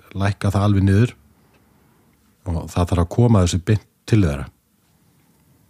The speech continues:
Það er bara þannig, yfir svona kaldasta tímann. Ef að reyna að hringi í einn veiðimann,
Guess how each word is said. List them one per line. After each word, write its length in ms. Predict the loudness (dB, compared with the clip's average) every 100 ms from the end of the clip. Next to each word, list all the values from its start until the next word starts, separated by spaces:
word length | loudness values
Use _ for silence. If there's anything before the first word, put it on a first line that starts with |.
| _ _ _ _ _ _ _ _ 0
Það 120 | 0
er 60 | 0
bara 160 | 0
þannig, 240 | 0 0 -2
yfir 200 | -4 -2
svona 140 | -2 0
kaldasta 400 | -2 -2 -6 -2
tímann. 280 | -2 -2 -4 _ _ _ _ _ _ _ _ _ _ _ _ _ -20 -20 -20 -20 -20 -20 -20 -20 -20 -20 -20 _ _ _ _ _ -4
Ef 160 | 2
að 100 | 4 4
reyna 160 | 4
að 100 | 4
hringi 380 | 2 0 2 4
í 80 | 4
einn 180 | 2 2
veiðimann, 420 | 4 4 2 -2